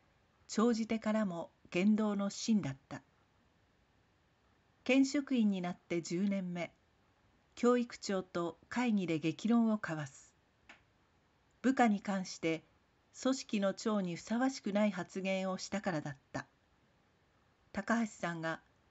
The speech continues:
「取り消してください」と言うと、教育長は、「生意気だ」と怒り、途中退席してしまっ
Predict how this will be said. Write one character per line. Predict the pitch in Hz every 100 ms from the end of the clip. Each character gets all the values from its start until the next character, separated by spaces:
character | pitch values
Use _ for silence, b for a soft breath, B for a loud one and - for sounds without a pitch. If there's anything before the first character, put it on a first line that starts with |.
| _ _ _ _
「取 | 175 226
り | 233
消 | 254
し | -
て | 240
く |
だ | 233
さ | 220 240
い」 | 175 - _ _ _
と | - 214
言 | 196
う | 190
と、 | - 180 - _ _ _ _ _ -
教 | 208 233
育 | 214
長 | - 190 180
は、 | 175 165 - _ _
「生 | - 170 180 247
意 | 240
気 | 233
だ」 | 226 - _
と | 165 165
怒 | 147 170
り、 | 156 - _ _ _ _ _
途 | -
中 | 180 240
退 | 240 247 247
席 | 240 175 160
し |
て | - 156
し | -
ま |
っ | 151